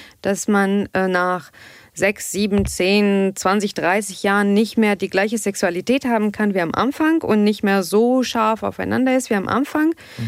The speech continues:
Speaker 1: Ähm, das ist ganz normal in den Langzeitbeziehungen, dass sich das so entwickelt. Und das ist nicht, mit dem einen stimmt irgendwas nicht oder mit dem anderen oder sonst was. Und ich,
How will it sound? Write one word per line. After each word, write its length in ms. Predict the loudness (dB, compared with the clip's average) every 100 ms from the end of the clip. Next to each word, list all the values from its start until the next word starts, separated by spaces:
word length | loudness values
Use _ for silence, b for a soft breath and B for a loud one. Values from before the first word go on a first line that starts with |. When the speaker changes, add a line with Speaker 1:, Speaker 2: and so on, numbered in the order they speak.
| -10 B B B -4
Speaker 1:
Ähm, 360 | 0 2 0 -2
das 180 | -4 -4
ist 160 | -4
ganz 320 | 0 -2 0
normal 360 | 0 2 0 0
in 120 | -2
den 160 | -4 -2
Langzeitbeziehungen, 1040 | -2 -4 -6 -8 -8 -10 -6 -4 -2 -2
dass 140 | -4 -6
sich 160 | -4
das 160 | -4 -2
so 100 | -2
entwickelt. 680 | -2 -2 -6 -2 -2 -2 -6 B B B
Und 240 | -4 -2 -2
das 220 | -4 -4
ist 280 | -4 -2 2
nicht, 420 | 2 2 -2 -8
mit 120 | -4
dem 140 | -4
einen 360 | -2 0 0 -2
stimmt 300 | -4 -4 -2
irgendwas 480 | -2 0 -2 -4 -4
nicht 240 | -6 -4
oder 120 | -4
mit 180 | -4 -4
dem 100 | -2
anderen 680 | -2 -2 -2 -2 -2 -4 -6
oder 220 | -6 -6
sonst 340 | -4 -6 -6
was. 200 | -6 -4
Und 160 | -4 -4
ich, 160 | -6